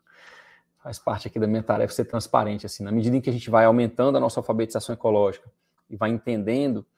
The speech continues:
o grau de dependência e vulnerabilidade que as cidades trazem, muitas pessoas que querem aumentar mais o poder de decisão sobre essas áreas essenciais acabam pensando que o melhor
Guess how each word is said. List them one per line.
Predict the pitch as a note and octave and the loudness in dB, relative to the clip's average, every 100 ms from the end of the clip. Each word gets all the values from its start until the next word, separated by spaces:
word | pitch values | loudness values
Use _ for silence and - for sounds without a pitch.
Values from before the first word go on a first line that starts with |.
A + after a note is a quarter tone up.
| _ _ - | _ _ -10
o | G#2 | 0
grau | A2 A2+ | 4 4
de | G#2+ | 2
dependência | A2+ A2 G#2 G#2+ | -4 -4 -6 -6
e | |
vulnerabilidade | A2 G#2 G2+ G2 G2 G2 G2+ | -8 -4 -4 -6 -6 -6 -8
que | G#2 | -14
as | |
cidades | - G#2 G2 - | -12 -8 -8 -6
trazem, | - A2+ C#3 A2 - _ _ _ _ - | 0 4 4 2 -10 _ _ _ _ -8
muitas | A2+ A#2+ | -6 -6
pessoas | - B2 A#2+ - | -6 -8 -8 -12
que | _ | _
querem | A#2 A2+ | 2 2
aumentar | A2 A#2 A2 A#2 A#2+ | 2 0 -2 -2 0
mais | A2 A2 A#2+ | 0 0 -2
o | A2+ | -4
poder | A#2 G#2+ | -6 -8
de | G2+ | -6
decisão | G#2 G#2 A2 G#2 | -8 -8 -8 -10
sobre | - G#2 | -6 -6
essas | - G2+ | -6 -2
áreas | G#2+ G#2+ | 0 -2
essenciais | G#2 - A2 - G#2 A2 | -6 -14 -14 -8 -4 -4
acabam | A2 - A2 A#2 | -4 -4 -4 -4
pensando | C3 A#2+ - A2+ B2 A#2+ _ _ _ _ _ _ | -6 -8 -8 -6 -6 -8 _ _ _ _ _ _
que | B2+ A#2 | -8 -2
o | |
melhor | A#2+ A#2+ A2+ B2 | 0 0 0 -2